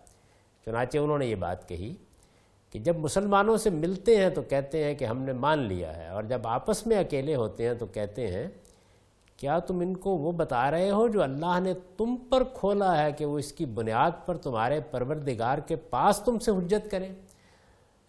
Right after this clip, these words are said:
یعنی یہ باور نہیں آتا، لیکن واقعہ یہ ہے کہ انسان یہیں پہنچ جاتا ہے۔ اس کا خیال ہوتا ہے کہ اگر ہم نے یہاں کوئی عذر اپنے پاس رکھا تو خدا کو بھی وہاں اپنی منطق کا قائل کر لیں گے۔ لیکن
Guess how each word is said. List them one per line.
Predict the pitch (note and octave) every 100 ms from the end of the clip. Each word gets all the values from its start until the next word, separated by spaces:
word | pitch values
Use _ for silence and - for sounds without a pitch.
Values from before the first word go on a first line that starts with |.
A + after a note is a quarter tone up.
| -
یعنی | D3+
یہ | E3 F3
باور | A2+ C3 F3 G3
نہیں | A3 A3
آتا، | C3+ - A#2
لیکن | A2+ A#2
واقعہ | A2+ A#2 B2 E3
یہ | D#3+
ہے | E3
کہ | D#3+
انسان | C#3 G#2 B2 C3+
یہیں | A2 A#2+ F2+
پہنچ | F2+ E2+
جاتا | D#2+ - -
ہے۔ | F#2 _ _ -
اس | A#2
کا | D3
خیال | A#2+ A#2 C#3
ہوتا | B2+ B2 C#3+ A2
ہے | C#3+ - - - - _ -
کہ | -
اگر | C3+ F3+
ہم | C#3 G2+ A2+
نے | D#3 F3+
یہاں | C3 G2 C3 F3
کوئی | F#3 F3
عذر | E3+ A3 B3+
اپنے | A#3 G#3+ G3+
پاس | D#3 C#3+ -
رکھا | G#2+ - G2+ E2+ - - _ _ _ -
تو | D#3
خدا | - - A#2+ A#2+ D3
کو | E3+ G#3+
بھی | A#3 B3
وہاں | G#3 D#3+ F3
اپنی | E3 E3+
منطق | D3+ C3 B2+ E3 -
کا | E3+
قائل | - C3 C3+
کر | D3 B2+
لیں | F#2+ E2+
گے۔ | - _ _ _ _ _ _ _ _ _ -
لیکن | G#2+ A#2 A#2 E3+ F3+